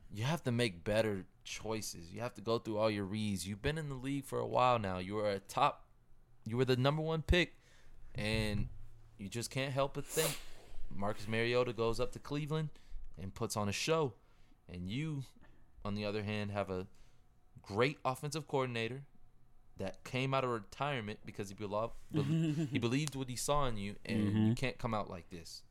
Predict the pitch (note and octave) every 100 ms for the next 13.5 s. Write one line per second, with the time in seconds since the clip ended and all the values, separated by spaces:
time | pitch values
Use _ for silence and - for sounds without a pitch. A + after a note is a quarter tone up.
0 | - F#2 F#2 - G2 E2+ G#2+ A2 G2+ -
1 | - - - - - G#2+ A2 - - A2+
2 | G#2+ A2+ A#2 A2 F#2+ F2 - G2 G#2 G#2
3 | - G#2 - - - - - F#2+ F2 F2+
4 | G2+ - G#2+ A2 G#2+ G#2 G#2 - B2 A#2+
5 | B2+ B2 B2+ B2 G#2+ A2+ G#2+ A2 G#2+ A2+
6 | A2+ A2+ - - - F#2+ - A2 G#2+ A2+
7 | B2 G2+ B2+ C3 B2+ A2 G2 F#2+ A#2+ A2
8 | D#2 D#2 D2+ - - - B2 A#2+ D#3 C3
9 | B2 G#2+ - F#2+ G2 A2 F#2 A2+ B2 A#2
10 | A#2 A2 - F#2 E2 - F2+ G2 F#2 -
11 | - - - - - C#3 B2+ A2 B2+ C3
12 | B2+ C3+ D3 C#3+ - - - - - -
13 | - F#2 G#2+ G2